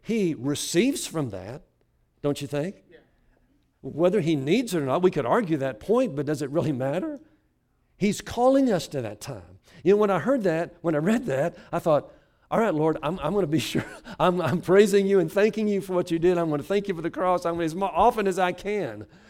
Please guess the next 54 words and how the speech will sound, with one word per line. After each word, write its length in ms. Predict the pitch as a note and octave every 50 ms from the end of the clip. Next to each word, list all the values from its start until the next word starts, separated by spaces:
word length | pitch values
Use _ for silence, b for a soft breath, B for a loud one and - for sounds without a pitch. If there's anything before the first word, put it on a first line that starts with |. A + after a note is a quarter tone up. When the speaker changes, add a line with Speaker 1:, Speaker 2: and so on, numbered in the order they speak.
| F#3 -
Speaker 1:
you 120 | D3+ E3+
know, 100 | D3+ E3
I'm 80 | E3+ F3+
gonna 140 | F3+ E3 D#3+
praise 340 | - - G3 G#3 A3 F3 F#3+
you 60 | G3
for 100 | D3+ F#3+
your 140 | F#3 F3 D#3
goodness, 360 | F3 G3 F#3 F#3+ F#3+ F3 -
Father, 280 | - F#3 F#3 F3+ F#3
because 260 | F3+ F3 - E3+ D#3+ C#3+
you've 140 | F3 D#3
accepted 500 | D3+ C#3+ - - F#3 G3 F#3+ F#3 F#3 E3+
us 140 | F#3+ F#3 C#3
and 100 | C#3+ C3+
you've 100 | C3 -
forgiven 360 | - C#3 A#2+ - G#3 F3+ F#3+
us. 160 | G3 F#3+ F#3 F3+
I, 140 | F3+ F3 F3+ B B B -
I, 120 | E3+ F3 C#3+
I'm 140 | F#3+ A#3
gonna 160 | A#3 A#3+ B3 A#3+
do 100 | B3+ A#3
that 180 | B3 A#3 G#3+
as 120 | G#3 F3 A3+
often 260 | C4 D4 C4 C4+ B3+
as 100 | G3+ F#3
I 120 | G#3 F#3+
can 240 | - A#3 A#3+ G#3+ -
'cause 120 | F3 F3
I 120 | G3+ A#3 D4
don't, 200 | D#4 C4+ A3 B B B B B -
I 140 | F3 B3+
don't 160 | - E4+ D4 B3
wanna 180 | A#3+ A#3+ G#3
sadden 380 | - - - G3+ A3 A3+ F#3+ E3
your 160 | F#3 B3+ C4+
heart 260 | F3+ E3+ E3+ E3+ E3
because 280 | D#3+ E3+ - E3+ E3+ D#3+
I'm 160 | E3 F#3 F3
neglecting 500 | E3 D3+ C#3+ F3+ G3+ F#3+ - D#3+ D#3+ C3+
you." 420 | C#3 G3+ B3+ B3+ C#3+ A2 A#2 D#3+ - _ _ _ _ _ _ _ _ _ _ _ _ _ _ _ _ _ _ _ -
You 140 | D3+ F#3 F#3
know, 60 | E3+
if 80 | E3
my 160 | D3+ E3+ G#3+ A#3+
wife 280 | F3+ D#3+ F#3+ A3+ G#3+
and 100 | A3+ F3+
I 140 | D#3 D3+ D3+
are, 140 | D#3+ D3+ C#3
are 120 | C#3 D3+
one 400 | C#3+ C3 A#2 C3 C#3+ E3 G3+ A#3
of 120 | F#3+ D3 C3+
the, 100 | D#3